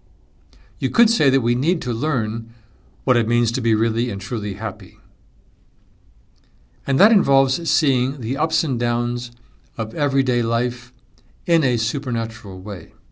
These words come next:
Consider a scene that took place in front of the home of Simon Peter in Capharnaum.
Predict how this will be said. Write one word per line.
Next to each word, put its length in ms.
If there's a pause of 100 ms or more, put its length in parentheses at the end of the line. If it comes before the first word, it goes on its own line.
(3000)
Consider 360
a 60
scene 240
that 140
took 240
place 340
in 100
front 260
of 100
the 100
home 240
of 140
Simon 420
Peter 400 (500)
in 160
Capharnaum. 680